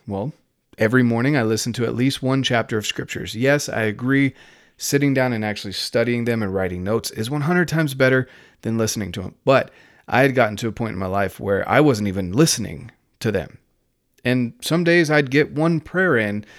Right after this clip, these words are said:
let alone two or more throughout the day. So I told myself, bare minimum, I will listen to a chapter of scriptures every single morning. So that's helping me build my faith. I pray morning and night.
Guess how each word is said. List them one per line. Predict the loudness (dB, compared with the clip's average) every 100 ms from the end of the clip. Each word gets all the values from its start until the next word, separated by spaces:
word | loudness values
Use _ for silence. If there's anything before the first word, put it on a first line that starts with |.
| -10
let | 2 4
alone | 6 4 2 -2
two | -4 -4 -6 _ _ _ _ _ _ _
or | 0 0
more | 0 -4 -10 _ _ _
throughout | 0 0 2
the | -2
day. | -4 -8 _ _ _ _ _ _ _ -20 _ _ _ _
So | -6 0
I | 2
told | 2 2
myself, | 4 2 0 0
bare | 4 6
minimum, | 6 4 2 0 -8 _ -4
I | -2
will | -2 -2 -2
listen | -2 -2 -2
to | -2
a | -4
chapter | -2 -2 -2
of | -4
scriptures | -4 -6 -4 -6 -6 _
every | -2 0 0
single | 0 0 0
morning. | 0 -2 -6 -14 _ _ _ _ _ -12
So | -4
that's | 0 0
helping | 0 -2 -2
me | -4
build | -2 -4 -2
my | -4
faith. | -4 -8 -8 -8
I | -8
pray | -6 0 2 2 0 -6
morning | -4 -2 0 0
and | -2
night. | -4 -8 -16